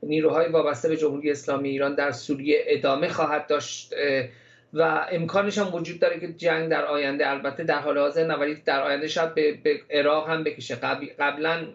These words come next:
اه، اه، گزارش‌هایی بوده که البته تایید نشده که اسرائیل حتی به اهداف و-،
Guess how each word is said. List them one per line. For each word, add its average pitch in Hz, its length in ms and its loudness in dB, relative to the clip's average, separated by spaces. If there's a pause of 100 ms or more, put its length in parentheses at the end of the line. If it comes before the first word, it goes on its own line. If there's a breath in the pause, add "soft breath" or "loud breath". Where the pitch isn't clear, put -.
(120)
اه، 139 240 -2 (580 loud breath)
اه، 139 460 2
گزارش‌هایی 147 680 2
بوده 160 160 -6
که 156 140 0
البته 143 260 -4
تایید 151 340 0
نشده 160 260 -2
که 151 140 0
اسرائیل 147 320 0
حتی 156 280 0
به 143 420 2 (120)
اهداف 151 560 0 (280)
و-، 147 140 -4